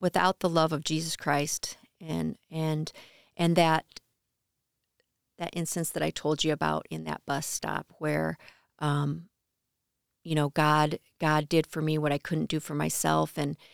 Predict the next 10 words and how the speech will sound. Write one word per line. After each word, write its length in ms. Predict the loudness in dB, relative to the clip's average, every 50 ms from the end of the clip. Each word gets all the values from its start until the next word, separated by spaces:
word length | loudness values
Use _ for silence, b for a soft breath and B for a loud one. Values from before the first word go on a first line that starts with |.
| b b b
and 140 | -2 2 2
just 220 | 2 2 2 0
reminding 720 | 0 2 2 4 4 4 6 4 4 4 2 2 0 0 0
me 280 | -2 -4 -6 -8 -10 -8
that 180 | -6 -6 -6 -2
he's 240 | 0 0 0 0 2 4
always 460 | 6 8 8 8 8 6 4 2 0 -2
been 280 | -2 -2 0 0 -2
here. 380 | -4 -4 -4 -4 -4 -4 -6 b b b b b b b b b b 0
Um, 320 | 2 4 4 4 2 -2